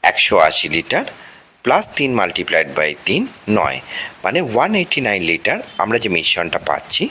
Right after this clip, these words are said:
সঞ্জীবনী, সেটা আমরা পুরো এক একর জমির সবজির জন্য তৈরি করেছিলাম।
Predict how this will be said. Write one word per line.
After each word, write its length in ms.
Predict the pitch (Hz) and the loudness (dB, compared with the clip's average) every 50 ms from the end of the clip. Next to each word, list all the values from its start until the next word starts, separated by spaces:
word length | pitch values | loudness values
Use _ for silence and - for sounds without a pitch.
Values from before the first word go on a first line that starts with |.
| - - - | -6 -8 -4
সঞ্জীবনী, 680 | - - - 92 87 87 82 90 85 80 82 82 - - - - - - - - - - - - | -2 0 0 0 0 0 0 0 2 2 2 2 0 -4 -6 -6 -6 -4 -4 -4 -4 -4 -4 -2
সেটা 300 | - - 147 139 - 190 156 104 | -2 0 0 0 0 0 0 0
আমরা 200 | 87 80 78 87 - - - - - - - - - - | 0 0 -2 -2 -2 -4 -8 -18 -20 -20 -20 -20 -8 -2
পুরো 200 | - 170 220 247 190 - - 120 131 | 2 4 4 4 2 2 2 2 2
এক 100 | 160 - - | 2 0 -2
একর 220 | 226 214 - 240 220 180 | -2 0 2 0 2 2
জমির 260 | - 123 107 113 117 - - | 0 2 2 2 2 0 2
সবজির 380 | - 87 80 78 - 87 - - 87 | 0 0 0 0 -2 -4 -2 -2 -2
জন্য 140 | 87 90 - - - | 0 0 -2 -2 0
তৈরি 240 | - 104 92 82 80 - | 0 0 0 0 0 0
করেছিলাম। 480 | - 71 71 - - - 67 65 58 | 0 0 0 0 -2 0 0 -2 -2